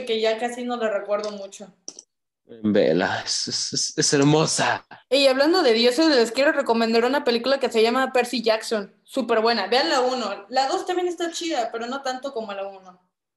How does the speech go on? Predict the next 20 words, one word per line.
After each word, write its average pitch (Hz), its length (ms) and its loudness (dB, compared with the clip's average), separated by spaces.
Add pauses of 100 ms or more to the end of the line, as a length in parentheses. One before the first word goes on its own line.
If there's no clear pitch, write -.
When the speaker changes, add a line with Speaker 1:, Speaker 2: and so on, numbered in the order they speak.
(180)
Speaker 2:
¿Percy 131 260 -2
Jackson, 131 360 0
el 104 120 -2
cazador 110 320 -4
de 110 80 -4
monstruos 127 420 -8
o - 40 -4
algo 127 140 -4
así 123 180 -8
era? 123 200 -8
Speaker 1:
No, 262 400 -4
en 233 220 -8
Percy 277 300 -4
Jackson 285 460 -4
y 247 60 0
el 226 120 0
ladrón 226 500 -2
del 208 200 -4
rayo. 208 460 -6 (1600)
Speaker 2:
Ah, 73 300 -14